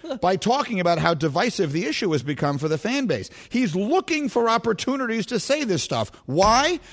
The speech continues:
Speaker 2: Because we've now entered the petty phase. We're in the petty phase. This is the phase where you go from trying to reconcile to being petty. You're getting your last digs in. Look, I've, I've, I've, it,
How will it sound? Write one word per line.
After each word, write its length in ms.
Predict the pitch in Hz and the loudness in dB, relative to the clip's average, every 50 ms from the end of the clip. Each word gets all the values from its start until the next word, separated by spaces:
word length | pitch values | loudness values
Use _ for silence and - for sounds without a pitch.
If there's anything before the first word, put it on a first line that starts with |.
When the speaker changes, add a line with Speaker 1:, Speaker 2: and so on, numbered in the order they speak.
| - - | -8 -2
Speaker 2:
Because 240 | 170 175 196 208 170 | -2 2 2 4 4
we've 220 | 180 190 175 151 | 4 2 2 2
now 220 | 180 190 226 262 269 | 2 2 2 2 2
entered 460 | - 208 202 151 - 190 190 185 - - - | 2 0 0 2 2 2 2 2 -2 -8 -2
the 180 | 170 214 226 | 0 0 2
petty 420 | - - - 285 294 285 254 220 - | 2 2 2 4 2 2 0 -2 0
phase. 560 | - 170 147 127 95 80 69 78 - - _ _ - _ _ _ | 0 0 0 0 -2 -6 -10 -14 -16 -18 _ _ -20 _ _ _
We're 200 | - 190 226 262 | 2 2 2 2
in 260 | - 302 339 349 349 339 | 2 -2 -2 0 0 0
the 120 | 339 247 | -2 0
petty 420 | - - 294 320 339 339 302 220 | 2 2 2 2 2 2 -2 0
phase. 580 | - - 294 339 - - 98 82 - - - - _ _ _ _ _ _ _ _ _ _ - | 2 2 0 2 0 -4 -6 -10 -14 -14 -14 -16 _ _ _ _ _ _ _ _ _ _ 0
This 240 | 135 190 220 - 277 | 2 2 2 2 2
is 160 | 277 214 214 | 0 0 0
the 100 | 262 233 | -2 -2
phase 440 | - - 277 262 214 190 196 165 160 | 0 0 0 2 2 2 0 2 2
where 120 | 175 175 | 2 2
you 140 | 170 160 147 | 2 0 0
go 300 | 117 185 202 247 277 240 | 0 2 2 2 2 0
from 400 | - - 175 165 156 160 160 - - _ - | -2 0 0 2 2 0 0 -4 -6 _ -8
trying 360 | - 170 170 175 175 180 196 - | -4 0 2 2 2 2 0 -2
to 140 | - 220 | -2 -4
reconcile 760 | 214 269 294 277 - 233 180 160 131 - 160 156 156 156 139 - - - | -2 0 0 0 0 -2 -2 -2 -2 -2 -2 0 0 0 -2 -4 -8 -4
to 120 | - 190 | -2 -2
being 380 | 147 131 143 139 151 156 165 156 | -2 0 -2 -2 -2 -2 -4 -6
petty. 400 | - - 202 175 135 101 71 - _ _ _ _ _ _ _ _ _ _ _ - | -4 -2 0 0 0 -2 -8 -12 _ _ _ _ _ _ _ _ _ _ _ 0
You're 120 | 160 170 | 0 2
getting 320 | 147 180 175 165 160 151 | 4 4 4 4 2 0
your 120 | 139 131 113 | 0 0 -2
last 440 | 104 135 160 170 185 147 110 98 104 | 0 -2 0 0 0 -2 -4 -2 2
digs 320 | 170 208 254 240 214 175 | 2 2 2 2 0 0
in. 380 | 220 254 277 294 330 330 294 - _ _ _ _ - | 0 0 0 -2 -2 -4 -6 -8 _ _ _ _ -4
Look, 160 | 190 156 170 | -4 -2 0
I've, 180 | 170 175 151 - | 0 0 0 0
I've, 180 | 175 175 156 - | -2 -2 -2 -2
I've, 140 | - 170 175 - 170 - | -6 -6 -6 -6 -12 -10
it, 180 | - 170 - | -10 -10 -12